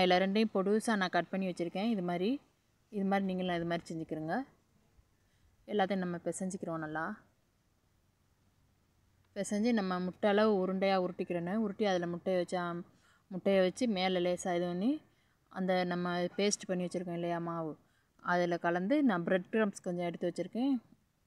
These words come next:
அதில் அப்படியே அதை மேலே தூவி விட்டு நம்ம பொரிச்சு எடுத்துட்டா ready ஆயிரும்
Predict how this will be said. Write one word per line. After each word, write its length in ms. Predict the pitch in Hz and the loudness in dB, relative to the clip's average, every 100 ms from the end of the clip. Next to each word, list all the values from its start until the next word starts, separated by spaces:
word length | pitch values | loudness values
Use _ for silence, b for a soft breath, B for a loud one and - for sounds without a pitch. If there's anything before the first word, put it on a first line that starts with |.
| _ 180 | _ 0
அதில் 240 | 180 180 175 | 2 2 2
அப்படியே 300 | 170 185 185 175 B B B - | 2 2 2 0 B B B -2
அதை 100 | 190 185 | 0 2
மேலே 160 | 190 185 | 2 2
தூவி 160 | 202 190 | 2 2
விட்டு 200 | 185 190 320 370 - _ - | 2 2 2 0 -8 _ -6
நம்ம 140 | 196 180 | -4 0
பொரிச்சு 240 | 190 185 190 | -2 0 -2
எடுத்துட்டா 300 | 175 190 226 262 | -2 0 2 2
ready 120 | 175 180 | 4 4
ஆயிரும் 320 | 170 165 175 | 4 2 0